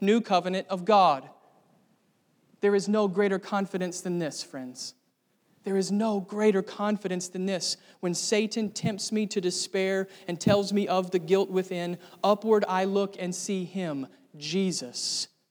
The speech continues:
who made an end of all my sin.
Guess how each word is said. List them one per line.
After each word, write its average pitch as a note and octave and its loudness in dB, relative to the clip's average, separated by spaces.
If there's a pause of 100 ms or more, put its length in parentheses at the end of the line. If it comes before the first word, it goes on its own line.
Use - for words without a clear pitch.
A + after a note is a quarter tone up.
(720)
who F#3+ -6
made F3 -2
an E3+ -4
end D3 -6 (500)
of D#3+ -8
all D#3+ 0
my D3 -6
sin. C3 -8